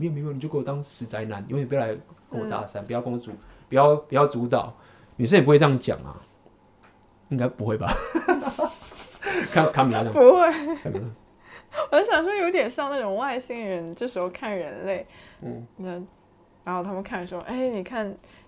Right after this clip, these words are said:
Speaker 2: 那群人很坏哦，你看他们当中有的人干嘛干嘛，有的人做什么坏事，你看人就很坏哎。”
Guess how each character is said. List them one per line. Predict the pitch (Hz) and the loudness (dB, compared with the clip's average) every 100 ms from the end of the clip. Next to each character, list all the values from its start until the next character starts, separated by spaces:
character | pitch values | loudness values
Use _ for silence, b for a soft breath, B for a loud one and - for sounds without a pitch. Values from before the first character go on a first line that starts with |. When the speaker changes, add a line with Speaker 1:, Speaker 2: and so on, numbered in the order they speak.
| _ | _
Speaker 2:
那 | 233 | -12
群 | 247 226 | -6 -4
人 | 196 196 | -4 -4
很 | 185 151 | -10 -16
坏 | - 233 226 208 | -12 -2 -2 0
哦， | 185 180 | -4 -8
你 | 175 | -8
看 | 202 | -8
他 | 226 | -8
们 | 226 | -8
当 | 220 208 | -6 -6
中 | 214 214 | -6 -6
有 | 180 | -6
的 | 180 | -6
人 | 180 | -8
干 | 185 196 | -8 -8
嘛 | 175 156 170 | -10 -12 -12
干 | 196 | -12
嘛， | 180 175 | -10 -10
有 | 170 | -10
的 | |
人 | 175 175 | -10 -10
做 | 180 202 | -8 -8
什 | 190 | -8
么 | 170 | -12
坏 | - 220 180 | -8 -8 -8
事， | 185 196 | -8 -10
你 | 170 | -8
看 | 185 190 B B | -8 -10 B B
人 | - 190 | -8 -6
就 | 220 233 | -4 -4
很 | 185 | -6
坏 | 147 - 226 202 175 | -12 -4 0 0 -2
哎。” | 151 | -10